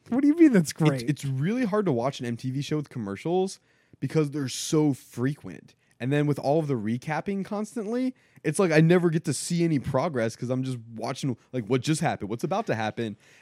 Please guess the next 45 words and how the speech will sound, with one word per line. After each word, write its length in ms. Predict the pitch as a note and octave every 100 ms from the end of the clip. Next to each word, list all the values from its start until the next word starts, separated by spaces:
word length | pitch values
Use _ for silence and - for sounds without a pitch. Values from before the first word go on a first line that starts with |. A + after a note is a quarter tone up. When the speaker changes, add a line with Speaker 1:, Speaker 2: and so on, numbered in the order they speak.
| -
Speaker 2:
And 100 | C3+
then 140 | D#3+ D#3+
they 80 |
do 180 | D3 D#3+
this, 260 | E3 D#3+ -
like, 260 | D3 A2+
crazy 440 | - - D#3 D3 C#3
spoilers 800 | - - - B2 D3 A#2 G#2+ G#2
right 140 | A#2
before 320 | A2 - A2+ A#2+
the 100 | C3+
commercial 380 | E3 F3 F#3+
cuts 380 | F3 G#3 G#3 - - _ _ _
where 120 | C3+
they, 80 | D3
like, 200 | D3+ D3
show 220 | - D3
you 180 | D3+ D#3
about, 240 | C#3+ B2+ -
like, 220 | B2+ -
what's 240 | A#2 C3+
about 260 | B2 A2+ A#2+
to 80 | C#3
happen. 520 | D#3 F#3 A3 A3+ A3 - _ _ - -
And 200 | D3+ C3+
so 160 | D3
then 160 | D#3 F3+ -
I'm, 160 | D3
I'm 160 | A2+ C3+
just 140 | A#2
like, 200 | C3+ A#2 -
"Oh, 160 | G#2+
it's 220 | F#2 G2 -
just 120 | -
the 60 |
worst." 460 | G2+ G2 E2 - - _ _ -
'Cause 80 |
I 40 | D#3
usually 240 | F#3 G3
just 180 | C#3 B2+
skip 260 | - - C#3
past 300 | - A2 -
all 80 | G2
that 140 | F2+
crap. 380 | - G#2 F2 D#2